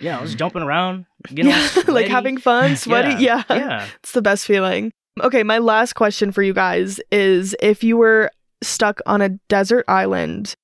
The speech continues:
Speaker 2: which artist or band would you want to have with you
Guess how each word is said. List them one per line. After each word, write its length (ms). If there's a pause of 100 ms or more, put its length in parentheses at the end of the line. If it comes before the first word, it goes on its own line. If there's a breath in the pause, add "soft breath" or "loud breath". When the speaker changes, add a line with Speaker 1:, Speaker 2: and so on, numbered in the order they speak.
(300)
Speaker 2:
which 360
artist 560
or 120
band 460
would 240
you 100
want 240
to 80
have 200
with 380
you 420